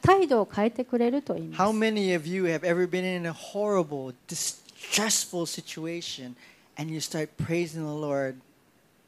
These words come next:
Speaker 2: and it just sort of disappears?
Speaker 1: この中でどれだけ大変な、あー、苦しいところに、状況にいて、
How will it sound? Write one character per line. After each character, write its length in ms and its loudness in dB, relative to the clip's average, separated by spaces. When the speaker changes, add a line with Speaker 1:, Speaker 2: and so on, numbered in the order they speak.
Speaker 2:
and 140 -8
it 100 -16
just 280 -8
sort 160 -4
of 160 -6
disappears? 840 -12
Speaker 1:
こ 160 6
の 140 10
中 320 6
で 380 6
ど 180 4
れ 140 12
だ 160 8
け 200 -2
大 300 4
変 320 2
な、 1600 2
あ 0 -
ー、 40 -8
苦 240 4
し 300 6
い 40 0
と 140 -2
こ 140 0
ろ 120 -2
に、 160 -4
状 200 2
況 260 0
に 140 -2
い 60 -4
て、 240 -2